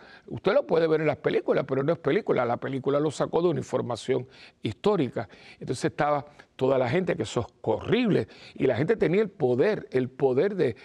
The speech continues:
de decidir vive o no vive. Entonces se hacían todos así, y eso era exímelo, ¿no? Eh, sálvale la vida. Pero se hacían así, era que lo mataran. Entonces, cuando usted está en una conferencia y yo hago así,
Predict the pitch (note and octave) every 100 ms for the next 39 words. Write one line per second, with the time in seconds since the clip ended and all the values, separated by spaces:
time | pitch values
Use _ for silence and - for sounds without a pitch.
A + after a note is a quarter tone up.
0 | - - B2 C3 A#2 - B2 F#3 F3+ -
1 | - _ - A#2 F3 G3 C#3+ C3 C#3 E3+
2 | E3 B2 C3 B2 C#3+ - - _ - -
3 | C3 C#3 - D#3+ D3+ - D3 D3+ C#3+ -
4 | A#2+ G2+ _ _ - - B2 B2+ D#3 D3+
5 | C3 - - - B2 - - D3+ A#2+ G#2+
6 | A2 C#3 F3+ - - F#2+ G#2+ D3+ C#3+ C#3+
7 | B2 B2 B2 B2 G#2+ - - - B2 A2+
8 | A2 F3 F#3 G3 D#3+ - G#3 D3+ - _
9 | _ _ _ _ _ - A#2 C3+ D#3+ B2+
10 | A#2 A2 D3 B2 - - _ _ _ C3+
11 | A#2 D3+ C3 B2+ G#2+ - - - - C#3+
12 | D#3+ E3 D#3 D3 C3+ D3+ D#3+ D3 B2+ B2+
13 | C3+ D3 - E3+ F3+